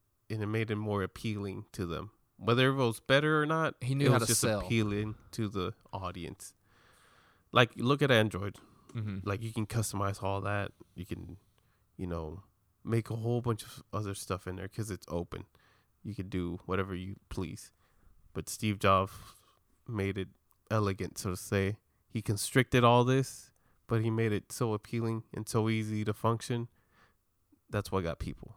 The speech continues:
Speaker 1: People don't, people care about the easy stuff. They, they don't worry about, they don't wanna go for the hard stuff. They
Speaker 2: Yeah,
Speaker 1: don't
Speaker 2: I
Speaker 1: care
Speaker 2: get
Speaker 1: for
Speaker 2: you.
Speaker 1: that.
Speaker 2: Yeah.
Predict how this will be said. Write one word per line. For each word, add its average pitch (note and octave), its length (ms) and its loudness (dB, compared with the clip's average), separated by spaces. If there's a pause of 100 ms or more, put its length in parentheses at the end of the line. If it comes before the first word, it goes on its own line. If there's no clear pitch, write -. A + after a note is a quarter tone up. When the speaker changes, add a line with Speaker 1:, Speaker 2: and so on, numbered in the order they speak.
(120)
Speaker 1:
People B2 260 -2
don't, A#2 220 0 (580)
people A2+ 260 -6
care G#2+ 200 -2
about G2+ 240 -2
the G#2 60 -6
easy F#2+ 260 -8
stuff. G#2 300 -12 (160)
They, A2 220 -4
they G#2 120 -2
don't A2 160 0
worry F2 160 2
about, - 280 -6 (180)
they G2+ 80 -2
don't A2 100 -2
wanna G#2+ 160 0
go G#2 160 -4
for - 120 -8
the G2 80 -4
hard G2+ 240 -2
stuff. - 400 -2 (1000)
They C3 80 -2
Speaker 2:
Yeah, A2+ 60 2
Speaker 1:
don't A#2 80 0
Speaker 2:
I A#2 40 -2
Speaker 1:
care G#2+ 120 2
Speaker 2:
get - 80 -8
Speaker 1:
for G2 60 -2
Speaker 2:
you. F#2+ 60 2
Speaker 1:
that. G#2 140 -4 (160)
Speaker 2:
Yeah. G2+ 260 -4